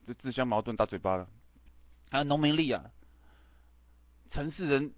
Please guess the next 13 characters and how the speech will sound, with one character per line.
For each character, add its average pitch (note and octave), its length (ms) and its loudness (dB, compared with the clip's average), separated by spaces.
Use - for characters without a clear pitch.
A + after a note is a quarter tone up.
没 C#3+ 120 -2
有 D#3 60 2
在 D3+ 120 6
看 D#3 160 2
农 B2 120 4
民 B2 160 4
历 C3 160 4
的 F#2+ 140 0
啦， D2 320 -8
那 E3 80 -10
乡 E3 220 -2
下 E3 160 2
人， A#2+ 260 -8